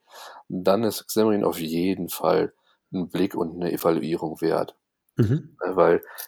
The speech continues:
Speaker 1: das Know-how dann in der Regel schon da ist. Wo-, worauf man sich dann neu einlassen muss, ist die mobile Plattform.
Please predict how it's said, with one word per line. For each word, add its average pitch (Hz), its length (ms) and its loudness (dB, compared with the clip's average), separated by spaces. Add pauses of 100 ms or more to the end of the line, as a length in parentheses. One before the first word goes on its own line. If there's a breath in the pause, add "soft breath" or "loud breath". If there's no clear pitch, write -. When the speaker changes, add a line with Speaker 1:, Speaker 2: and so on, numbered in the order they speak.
(280 loud breath)
Speaker 1:
das - 180 -4
Know-how 95 420 6
dann 92 220 4
in 101 200 -4
der 95 220 2
Regel 95 320 4
schon 87 260 -2
da 82 260 6
ist. - 200 -4 (140)
Wo-, 101 340 4
worauf 90 260 4
man 95 120 2
sich 101 100 -6
dann 85 160 2
neu 90 240 8
einlassen 110 420 2
muss, 104 300 -2
ist 92 400 -4
die 98 80 -2
mobile 92 380 0
Plattform. - 560 -4